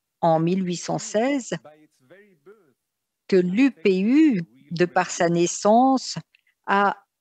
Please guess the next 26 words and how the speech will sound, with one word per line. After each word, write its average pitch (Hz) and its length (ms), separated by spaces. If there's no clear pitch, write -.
engendré 240 640
une 220 140
véritable 226 760
révolution. 180 960
Et 175 160
effectivement, 180 920
le 180 120
mot 214 200
révolution 196 580
est 220 160
tout 233 200
à 196 100
fait 262 240
approprié, 240 880
parce 185 280
qu'avant 220 420
la 202 120
création 190 640
de 175 140
l'U 175 200
P 170 160
I, 220 300
le 196 240
système 233 640
postal 202 480
international 202 1040